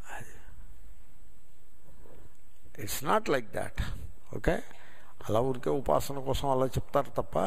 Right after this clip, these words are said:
కాబట్టి విష్ణు, శివ అన్న దానికి ఉన్న తత్వాన్ని మీకు చెప్పాను నేను. మీకు ఆశ్చర్యం కలుగుతూ ఉండొచ్చు మీకు. నేను చెప్పింది విని, "ఏమిట్రా వీడు ఇలా చెప్తున్నాడని" మీకు ఆశ్చర్యం కలగచ్చు,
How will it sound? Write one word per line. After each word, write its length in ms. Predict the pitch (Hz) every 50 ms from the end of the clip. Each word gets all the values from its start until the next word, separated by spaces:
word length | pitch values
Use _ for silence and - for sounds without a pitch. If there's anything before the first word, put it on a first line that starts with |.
| 302 - - - - - - - - - - - - - - - -
కాబట్టి 260 | 135 160 190 196 202
విష్ణు, 560 | 151 127 123 127 - - - - 170 175 180
శివ 280 | 165 - - 160 160 165
అన్న 340 | 170 170 165 165 165 165 160
దానికి 600 | 156 156 160 156 156 160 156 156 151 - - 143
ఉన్న 200 | 143 147 151 151
తత్వాన్ని 600 | - - 131 117 - - 147 170 190 202 196 190
మీకు 180 | 180 175 165
చెప్పాను 380 | 160 151 151 - - 185 165 127
నేను. 220 | 104 101 - - - - - - - - - - - - 117
మీకు 180 | 123 131 127
ఆశ్చర్యం 540 | 110 107 113 - - - 170 165 165 170 170
కలుగుతూ 320 | 170 165 160 165 160 170
ఉండొచ్చు 400 | 175 175 165 160 160 160 - 151
మీకు. 220 | 147 117 104 - 117
నేను 240 | 120 113 113 117 120
చెప్పింది 400 | 113 117 113 - 143 147 147 143
విని, 260 | 139 143 156 170 175
"ఏమిట్రా 380 | 160 131 113 104 95 - 117
వీడు 140 | 151 170 170
ఇలా 140 | 160 156 160
చెప్తున్నాడని" 520 | 165 165 160 - 170 165 170 170 165 165
మీకు 180 | 165 160 156 151
ఆశ్చర్యం 480 | 143 139 127 - - 160 156 160 165 156
కలగచ్చు, 500 | 147 143 139 143 135 - - 113 113